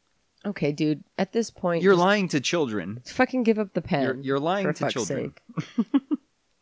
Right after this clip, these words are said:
Speaker 2: You can lie to children better than that. Children are very naive. I mean, at
Speaker 1: Well,
Speaker 2: least
Speaker 1: no,
Speaker 2: up,
Speaker 1: I mean,
Speaker 2: up
Speaker 1: lying
Speaker 2: in
Speaker 1: is not the point, really, at this point.
Speaker 2: Well, I,
Speaker 1: It's
Speaker 2: I'm
Speaker 1: like
Speaker 2: just saying he should be better at it. That's all. <laughs> Well, why didn't you, like,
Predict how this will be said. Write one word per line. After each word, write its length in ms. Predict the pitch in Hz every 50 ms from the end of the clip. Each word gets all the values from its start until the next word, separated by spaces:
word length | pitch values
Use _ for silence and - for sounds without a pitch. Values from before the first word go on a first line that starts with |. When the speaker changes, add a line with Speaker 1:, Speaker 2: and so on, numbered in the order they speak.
| - - - - - - _ _ _ _ _ _ -
Speaker 2:
You 160 | 139 165 196
can 200 | 190 - 208 190
lie 240 | 180 180 202 214 220
to 100 | - 196
children 440 | 156 - - 190 175 156 151 139 135
better 200 | 131 147 143 127
than 180 | 110 101 95 90
that. 220 | 82 78 69 - -
Children 380 | - - 175 170 175 175 160 135
are 120 | 120 123
very 340 | 113 131 170 180 170 147 120
naive. 440 | 104 95 87 82 80 78 69 67 - _ _ _ _ _ _ _ _ _ _ _ -
I 40 |
mean, 200 | 123 127 117 113
at 80 | 113 117
Speaker 1:
Well, 180 | 208 269 269 247
Speaker 2:
least 80 | 254
Speaker 1:
no, 200 | 294 294 277 254 247
Speaker 2:
up, 60 | 240
Speaker 1:
I 40 | 254
mean, 180 | 254 254 247 226
Speaker 2:
up 60 | 226
Speaker 1:
lying 300 | 247 254 262 294 294 269
Speaker 2:
in 40 | 233
Speaker 1:
is 160 | 208 196 202
not 160 | 202 196 -
the 80 | - 147
point, 360 | - - - 233 208 151 113
really, 200 | 147 147 143 143
at 100 | 151 -
this 160 | 190 190 170 -
point. 340 | - 127 117 104 107 151 165
Speaker 2:
Well, 320 | 165 147 127 117 - - -
I, 80 | 180 175
Speaker 1:
It's 80 | 165 156 165
Speaker 2:
I'm 80 | 196 233
Speaker 1:
like 100 | 226 170
Speaker 2:
just 260 | 175 160 139 - -
saying 260 | - 131 107 101 101
he 100 | 120 117
should 160 | - - 101
be 80 | 101 87
better 280 | 90 92 87 85 82
at 140 | 78 73 76
it. 160 | 78 85 123 _ _ _ _
That's 180 | - - -
all. 220 | 151 135 147 - _ _ _ _ _ _ _ 180 151 - _ _ _ _ _ _ _ _ _ _ -
<laughs> 80 | 175 - - - _ - 311 - - - - - 320 - _ _ _ _ _ _ _ _ _ _ _ _ _ _
Well, 160 | - 185 196
why 200 | 185 196 226 240 240
didn't 340 | 262 254 240 226 175 190
you, 380 | 202 208 220 208 202 185 160 117 110 _ _ 170 170
like, 500 | 170 180 170 165 151 - - - - _